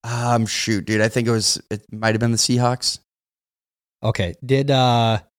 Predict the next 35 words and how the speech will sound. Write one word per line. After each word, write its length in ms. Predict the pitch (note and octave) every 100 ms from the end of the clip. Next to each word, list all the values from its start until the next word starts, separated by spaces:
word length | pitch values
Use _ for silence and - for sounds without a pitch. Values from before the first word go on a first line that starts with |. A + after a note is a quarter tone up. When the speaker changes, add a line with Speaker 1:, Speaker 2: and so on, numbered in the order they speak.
| _
Speaker 2:
did 180 | C3 B2+
Dylan 240 | B2+ C#3
pick 160 | C#3+ -
the 100 | A#2+
Vikings? 460 | A#2+ D3 D3 - - _ _ _ _ _
Speaker 1:
Uh, 220 | A2+ A#2+ A#2+
no, 140 | B2
they 80 | A2+
got 160 | A#2+
picked 220 | - A#2+ -
third 240 | A#2 A2
overall. 540 | A2 G2+ A2 A2 A2 -
Speaker 2:
They 120 | G#3
did? 440 | D#3+ F3 A#3+ C4+ -
Speaker 1:
Yeah, 340 | A#2 A#2 A#2
otherwise 420 | - D3 D#3 D3+ C#3+
I 60 |
was 100 | C#3
gonna 120 | C#3+
go 100 | C3 C3
the 100 | G#2+
Niners. 580 | G#2 B2+ A2 F2+ - - _ _ _ _
I 60 | C4+
Speaker 2:
Dude, 80 | C4+
Speaker 1:
like 140 | C#3
the 80 | D#3
Niners. 320 | A2 A#2+ G#3+
Speaker 2:
over 180 | B3 C4
the 100 | A3+
Niners 640 | G3 E3 F#3+ G#3 G#3+ G#3 - -
and, 380 | D#3 E3+ F3+
uh, 320 | E3+ D3+ C#3+ C#3
the 100 | B2
Bills. 560 | C#3 G#3 G2 - - -
Speaker 1:
Yeah. 220 | A#2